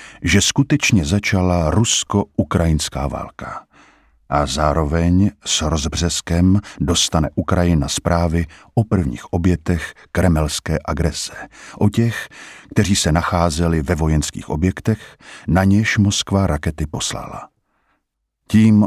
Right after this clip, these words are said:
odstartoval rozsáhlý vpád Ruské federace na Ukrajinu, jemuž do poslední chvíle nikdo nechtěl věřit. Ani Volodymyr Zelenský. Nedbal varování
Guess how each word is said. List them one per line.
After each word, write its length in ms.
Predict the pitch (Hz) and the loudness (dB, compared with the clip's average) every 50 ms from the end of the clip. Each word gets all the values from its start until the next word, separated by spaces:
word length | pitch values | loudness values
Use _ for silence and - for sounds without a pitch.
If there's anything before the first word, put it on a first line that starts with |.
| - - | 2 -2
odstartoval 1040 | 131 - - - - - 139 127 120 - 131 113 123 117 113 110 104 98 90 87 | -4 -2 -2 -2 0 0 0 0 0 -2 0 2 2 2 2 2 4 4 4 2
rozsáhlý 720 | 87 95 120 120 - - - 135 127 123 120 113 101 87 78 | 2 0 -2 -4 -4 -4 -2 0 0 2 2 2 2 0 -2
vpád 460 | - - - 92 95 95 98 95 - | -4 -2 0 2 2 2 2 0 -2
Ruské 480 | 78 76 104 - - - - - 64 69 | 0 0 0 0 0 -4 -4 -4 -6 -6
federace 640 | - - - 90 85 90 82 76 - - - - - | -4 -2 0 2 2 2 0 0 -2 -4 -8 -8 -6
na 120 | - - | -6 -6
Ukrajinu, 560 | - - 104 - 104 98 104 110 110 117 123 120 - - - - - - - - - | -6 -6 -2 0 0 2 4 4 4 4 2 0 -4 -16 -20 -20 -20 -20 -14 -4 0
jemuž 320 | 85 101 92 82 76 - | 2 4 4 4 2 0
do 100 | - 101 | 0 0
poslední 440 | - 98 - - 98 85 - - - | 0 0 -2 0 0 0 0 -2 -6
chvíle 420 | - - 82 82 82 82 78 82 | -4 -4 -2 0 2 2 2 2
nikdo 560 | 78 73 82 110 107 98 98 85 82 95 92 | 2 4 4 4 4 2 -2 -2 0 2 2
nechtěl 480 | 90 76 65 76 - - - 78 73 71 | 2 2 0 -2 -8 -8 -6 -6 -4 -4
věřit. 380 | 62 - - - - - - _ - - - _ _ _ _ _ _ - | -6 -8 -12 -14 -14 -16 -16 _ -20 -20 -20 _ _ _ _ _ _ -2
Ani 380 | 107 113 117 120 120 120 120 - - - - | 0 2 4 4 4 4 2 0 -4 -12 -8
Volodymyr 640 | 69 73 92 104 104 107 101 104 101 101 104 104 101 | -4 0 2 2 2 4 4 4 4 4 4 2 2
Zelenský. 640 | 85 101 104 98 85 65 - - - - - - - - _ _ _ _ _ _ _ _ _ _ - | 2 0 2 2 0 -2 -4 -8 -14 -16 -18 -18 -20 -20 _ _ _ _ _ _ _ _ _ _ 0
Nedbal 440 | - 135 147 120 82 73 71 69 69 | 2 2 2 2 2 0 0 0 0
varování 800 | 69 73 80 82 85 76 80 80 78 78 73 71 73 71 71 | -2 -2 0 0 0 2 2 0 2 0 0 0 0 0 -2